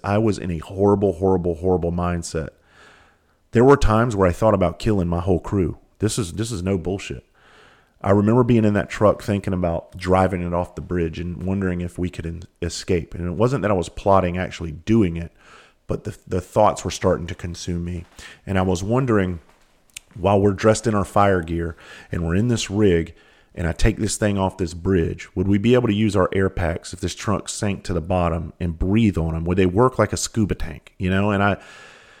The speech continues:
I was picturing my guys drowning in this truck, in this ladder truck at the bottom of the Ashley River. I would think about this every time we crossed the Ashley River Bridge or the Wapu Bridge going to James Island.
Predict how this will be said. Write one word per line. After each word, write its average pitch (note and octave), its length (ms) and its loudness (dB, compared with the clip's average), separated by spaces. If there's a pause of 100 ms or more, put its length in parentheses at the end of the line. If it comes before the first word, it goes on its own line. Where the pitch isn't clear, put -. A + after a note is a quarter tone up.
(640)
I G#2 60 0
was G#2+ 180 4
picturing C3 480 0
my G2 180 4
guys F2+ 600 0
drowning F#2 560 0
in F2 120 0
this E2+ 160 -4
truck, - 380 -4
in - 60 -8
this F2 160 -8
ladder F#2+ 280 2
truck E2 240 -4
at - 80 -6
the D2+ 60 -6
bottom F2+ 340 4
of E2+ 60 2
the E2+ 100 2
Ashley F2 380 0
River. E2 420 -2
I - 80 0
would A#2 160 4
think A2+ 240 -2
about A2 220 0
this G#2 240 -2
every G#2 200 0
time G2 200 0
we F#2+ 100 0
crossed F2+ 300 -2
the - 100 0
Ashley F2 280 -4
River E2+ 200 -4
Bridge F#2 300 0
or F2 80 -2
the F2 60 -4
Wapu F2+ 420 0
Bridge E2+ 260 -4
going F2 200 -2
to F2 60 -2
James E2+ 300 -4
Island. F2 320 -2